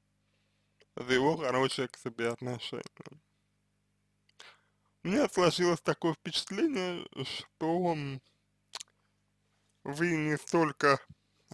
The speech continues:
а, хотели, да и хотите, наверное,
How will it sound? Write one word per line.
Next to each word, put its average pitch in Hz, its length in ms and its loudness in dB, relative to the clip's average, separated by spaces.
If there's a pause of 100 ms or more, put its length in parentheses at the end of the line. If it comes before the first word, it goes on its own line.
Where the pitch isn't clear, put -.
а, 120 360 2 (1400)
хотели, 170 720 2
да 113 160 0
и 78 540 -4
хотите, 131 680 -2
наверное, 127 640 -4